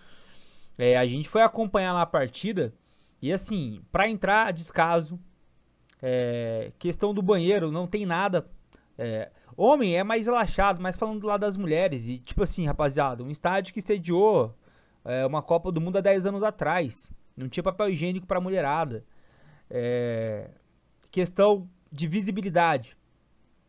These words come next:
Eles colocaram, né, pra dividir a torcida. É, é meio que um acrílico.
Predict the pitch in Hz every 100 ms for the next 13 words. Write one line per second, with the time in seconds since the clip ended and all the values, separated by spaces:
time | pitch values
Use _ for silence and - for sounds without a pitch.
0 | - - 143 - 208 208 190 196 175 156
1 | 156 160 151 135 147 127 156 - 143 -
2 | 226 190 113 - _ _ _ _ - 131
3 | 135 131 127 120 117 110 76 - - 170
4 | 214 254 277 277 262 - 208 202 - -